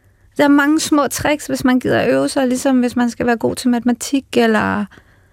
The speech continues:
man kan også blive god til det her. Og så det, der er bare, det er, at, øhm, belønningen for at øve sig lidt i det her, den er kæmpestor resten af livet.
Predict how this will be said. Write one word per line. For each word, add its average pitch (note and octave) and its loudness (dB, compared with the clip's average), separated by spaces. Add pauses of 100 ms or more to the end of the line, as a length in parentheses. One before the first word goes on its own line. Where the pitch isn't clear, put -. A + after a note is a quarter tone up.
(920)
man A#3+ 0
kan C#4 0
også C4+ -2
blive D4 2
god C#4+ 0
til B3+ -4
det C#4 2
her. G#3+ -2 (240)
Og A#3+ -2
så A#3 -6 (760)
det, C#4 2
der B3+ 2
er A3+ -2
bare, G#3+ -2
det G#3+ -6
er, A3 -2
at, G#3+ -6
øhm, G3+ 0 (1600)
belønningen A#3+ 0
for B3 -2
at F3+ 0
øve B3 2
sig B3 0
lidt B3+ 0
i C#4 2
det A3+ 0
her, - -8 (1000)
den G3 0
er F#3+ -2
kæmpestor A#3+ -2 (680)
resten G#3+ 0
af G#3+ 2
livet. G3+ -4